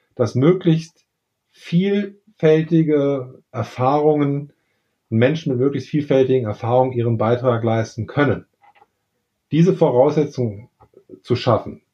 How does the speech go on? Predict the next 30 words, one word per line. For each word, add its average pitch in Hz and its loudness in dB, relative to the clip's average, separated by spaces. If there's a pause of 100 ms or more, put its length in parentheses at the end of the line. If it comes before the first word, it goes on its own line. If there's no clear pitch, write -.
(400)
dass, 117 0
äh, 110 -16
quasi 113 0 (280)
wir 120 2
die, 113 -4
die 107 -2
Möglichkeiten, 135 0
die 120 -2
uns 107 -6
allen 170 2 (280)
gegeben 131 0
sind, 120 -2
dass 113 -6
wir 117 0
die 113 -4
verbreitern 104 -2 (580)
und 113 -6
dass 120 -2
wir 113 2 (480)
eben, 123 0 (200)
wenn 135 -2 (1160)
Menschen 135 -2
mit 123 0
anderen 131 0
Biografien, 123 -2
mit 117 -2
ma-, 123 0
mit 120 -2
anderen 135 0
Identitäten 120 0